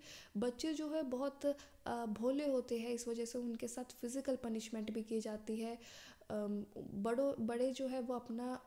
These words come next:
वर्चस्व दिखाने की कोशिश करते हैं, या teachers कई बार आपने देखा होगा कि ऐसे होते हैं जो बच्चों के साथ, अ, मारपीट करते हैं, ठीक है, और बच्चों का काफ़ी damage भी हो जाता है,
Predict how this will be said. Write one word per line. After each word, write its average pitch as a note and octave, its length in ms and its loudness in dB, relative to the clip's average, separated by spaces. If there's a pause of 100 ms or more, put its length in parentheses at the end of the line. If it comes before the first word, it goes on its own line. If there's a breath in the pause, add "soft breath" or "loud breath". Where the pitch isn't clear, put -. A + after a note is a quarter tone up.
(160)
वर्चस्व A#3 540 0
दिखाने A3+ 420 -4
की A3+ 100 -4
कोशिश A3 400 -2
करते A3 420 -4
हैं, A3 340 -4 (240 loud breath)
या A3+ 100 4
teachers B3 760 0
कई A3+ 180 2
बार A3 220 0
आपने G#3+ 260 -2
देखा G#3+ 300 -2
होगा A3 280 0
कि A3 160 -4
ऐसे G#3+ 220 -2
होते A3 280 0
हैं A3+ 100 0
जो A3 120 -2
बच्चों G#3 340 -4
के A#3 140 -2
साथ, A3+ 480 -2 (440 loud breath)
अ, G3+ 160 2
मारपीट G#3+ 720 0
करते G#3+ 400 0
हैं, A#3 200 -4 (200)
ठीक C4 160 -4
है, C4 60 4
और A3 140 2
बच्चों G#3 340 -2
का A3+ 180 -2
काफ़ी G#3+ 340 -2
damage G#3 440 -2
भी B3 60 0
हो A3+ 160 2
जाता G#3+ 280 -2
है, A3+ 180 -4